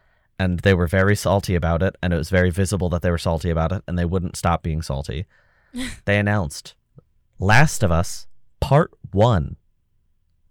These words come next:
Speaker 1: It is a full ground-up remake for PlayStation five coming out September second of The Last of Us from twenty thirteen. Um, so it, um, it's fine.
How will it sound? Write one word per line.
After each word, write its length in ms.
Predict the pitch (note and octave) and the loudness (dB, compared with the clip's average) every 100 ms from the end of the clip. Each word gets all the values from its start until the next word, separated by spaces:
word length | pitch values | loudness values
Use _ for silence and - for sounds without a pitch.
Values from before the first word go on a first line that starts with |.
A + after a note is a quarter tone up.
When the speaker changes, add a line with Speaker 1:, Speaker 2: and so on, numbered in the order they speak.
| - | -4
Speaker 1:
It 100 | G#2 | -2
is 80 | G2+ | 0
a 100 | F#2 | 0
full 600 | E2 - - A#2 A#2+ C#3 - | -2 -2 0 2 2 -2 -6
ground-up 540 | G#2 G2 G2+ A2+ A2 G2 | 0 4 4 4 0 0
remake 380 | G2+ G#2 A#2+ - | 0 0 -2 -4
for 140 | G2+ | -6
PlayStation 540 | - G2 - A2 - C3 | -2 -2 -2 -4 -4 -2
five 360 | G#2+ F#2 G#2+ | 0 0 0
coming 260 | - G2+ G#2 - | -2 -4 -2 -4
out 160 | G2 | -4
September 520 | - - - A#2+ A#2+ C3 | -6 -8 -8 -6 -2 -2
second 380 | - G2+ - _ _ _ _ - | 0 -2 -2 _ _ _ _ 2
of 320 | G#2 E2+ - - _ | 2 2 -4 -18 _
The 80 | E2+ | -2
Last 380 | E2 D#2 D#2+ - | 2 2 0 -4
of 80 | D#2+ | -4
Us 140 | F#2 | -4
from 160 | - F2 | -6 -6
twenty 260 | F2+ E2+ | -4 -4
thirteen. 540 | F2 G#2+ - D#2+ C#2 - _ _ _ _ _ _ _ _ _ _ _ _ _ _ - | -4 -6 -6 -12 -12 -16 _ _ _ _ _ _ _ _ _ _ _ _ _ _ -4
Um, 720 | F2+ E2+ E2 E2 E2 D#2+ F2 _ _ _ _ _ _ _ _ - - | -2 0 -2 -2 -4 -6 -10 _ _ _ _ _ _ _ _ -20 -20
so 360 | - - F2 E2+ | -12 -2 0 0
it, 220 | F#2 - _ _ _ _ | -2 -6 _ _ _ _
um, 640 | - F2+ F2 E2 E2 E2 - _ - | -6 -4 -2 -4 -4 -6 -10 _ -8
it's 240 | A2+ B2+ - | -6 -6 -10
fine. 760 | - D#2 D#2+ E2+ E2+ E2+ | -8 -4 -2 -2 -2 -4